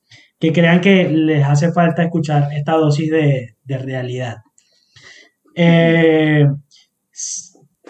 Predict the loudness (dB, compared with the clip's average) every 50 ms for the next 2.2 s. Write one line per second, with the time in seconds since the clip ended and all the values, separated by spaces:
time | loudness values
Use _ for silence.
0 | -10 -2 0 2 2 2 4 4 4 6 6 6 6 4 2 0 0 0 2 4
1 | 4 4 4 4 2 2 0 -2 -2 0 2 2 2 2 2 2 2 2 0 0
2 | -2 -6 _